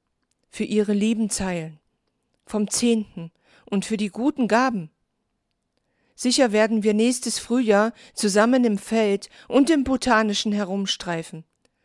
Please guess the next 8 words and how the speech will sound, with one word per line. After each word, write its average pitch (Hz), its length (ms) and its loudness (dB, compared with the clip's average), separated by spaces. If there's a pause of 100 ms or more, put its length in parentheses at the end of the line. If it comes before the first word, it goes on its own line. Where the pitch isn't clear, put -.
(540)
Ich - 260 -4
freue 220 360 2
mich 214 220 -2
jetzt 208 260 0
schon 175 240 -4
darauf. 160 500 -14 (680)
Aber 190 180 0
jetzt 208 640 0